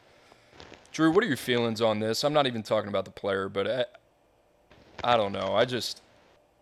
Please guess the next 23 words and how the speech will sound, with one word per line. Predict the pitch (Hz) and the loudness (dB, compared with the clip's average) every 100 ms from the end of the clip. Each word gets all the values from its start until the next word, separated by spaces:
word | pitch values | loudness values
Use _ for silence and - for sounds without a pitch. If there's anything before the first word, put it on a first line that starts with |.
| _ _ _ _ _ - - - - - - - - | _ _ _ _ _ -20 -20 -20 -20 -20 -20 -20 2
I | 143 | 6
was | 196 185 143 | 6 4 0
excited | 147 - - 143 139 123 - | -2 -2 2 6 6 4 -2
when | 113 107 | -4 -4
he | 113 | -6
committed | 120 107 107 101 | -4 -4 -2 -2
to | 101 | -2
Arizona | 101 98 101 98 | -2 -2 -4 -4
because | 101 104 101 | -6 -6 -2
I | 98 101 | -2 0
thought, | 113 107 98 | 4 4 4
like, | 101 92 92 - _ _ _ _ _ _ _ - - - - - - - - | 0 0 -2 -10 _ _ _ _ _ _ _ -20 -20 -20 -20 -20 -20 -20 -10
you | 123 123 | -6 -2
see | - 156 156 | -2 0 2
the | 135 131 | 2 2
N | 123 | 4
I | 117 113 110 | 4 4 2
L, | 107 110 107 - | 2 2 2 -2
you | 110 107 | -10 -10
see | - 139 135 | -4 0 0
it | 123 117 | 0 -2
makes | 113 110 | -2 -2
sense. | - 110 104 101 - | -6 -4 -6 -6 -12